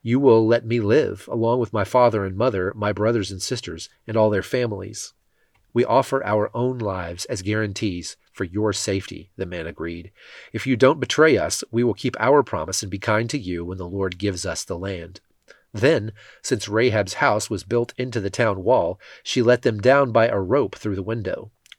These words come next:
"Escape to the hill country," she told them. "Hide there for three days from the men searching for you. Then, when they have returned, you can go on your way."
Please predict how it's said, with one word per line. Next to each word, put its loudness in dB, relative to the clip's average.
"Escape 0
to -6
the 0
hill 2
country," -4
she -8
told -6
them. -8
"Hide 4
there 4
for -2
three -2
days 2
from -4
the -6
men -4
searching -4
for -14
you. -12
Then, -2
when -4
they 4
have 0
returned, -2
you -8
can -4
go 2
on -4
your -4
way." -4